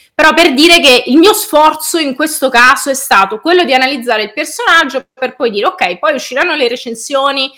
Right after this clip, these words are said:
e si parlerà del gioco", perché è chiaro che si può parlare del gioco. Io poi infatti ho fatto uno speciale dopo in cui parlavo del gioco, non parlavo di Rowling.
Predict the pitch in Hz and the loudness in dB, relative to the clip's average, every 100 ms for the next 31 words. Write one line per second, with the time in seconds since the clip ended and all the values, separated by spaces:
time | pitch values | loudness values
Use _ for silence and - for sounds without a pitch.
0 | - - - 285 277 269 254 262 262 247 | -20 -14 -6 -4 -2 0 2 4 2 2
1 | 247 208 208 185 - 185 - - 277 254 | -2 -4 -6 -6 -8 -8 -8 -6 -4 -4
2 | - 480 202 196 190 190 202 196 196 190 | -2 -2 -2 -4 -12 -14 -8 -6 -4 -6
3 | 190 180 175 180 285 370 220 247 240 190 | -8 -8 -6 -2 -2 0 -2 -2 -4 -6
4 | - 185 196 220 226 - 359 - 180 220 | -8 -14 -12 -12 -12 -12 -8 -4 -2 -2
5 | 247 190 - 320 - _ _ 269 - 254 | -4 -6 -2 -4 -4 _ _ -8 0 4
6 | 294 320 226 226 214 240 - 202 202 - | 4 2 0 0 0 -2 -2 -8 -8 -10
7 | - - 226 233 214 339 233 220 202 214 | -20 -12 -6 -4 0 2 0 -2 -6 -10
8 | 208 202 202 - - 110 - | -8 -6 -6 -8 -12 -10 -10